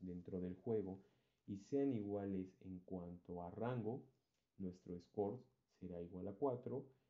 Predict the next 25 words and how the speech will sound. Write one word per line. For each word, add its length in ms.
y 120
dentro 640
del 640
método 580
card 240
matching 500
game 380
será 160
multiplicado 960
por 160
el 140
bono 460
que 140
hemos 260
definido. 480
Si 100
únicamente 840
concuerdan 680
en 140
cuanto 480
a 40
figura, 440
entonces 540
el 180
score 380